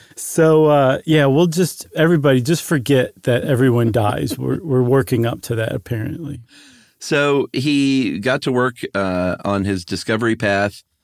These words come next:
Speaker 2: He was doing pretty well. Uh, he commanded some expeditions, uh,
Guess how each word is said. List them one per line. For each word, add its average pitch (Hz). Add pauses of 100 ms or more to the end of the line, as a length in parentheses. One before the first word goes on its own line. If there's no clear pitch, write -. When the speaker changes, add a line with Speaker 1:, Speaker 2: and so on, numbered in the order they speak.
(240)
Speaker 2:
He -
was 131
doing 175
pretty 175
well. 107 (540)
Uh, 87
he 98
commanded 107
some 107
expeditions, 104
uh, 87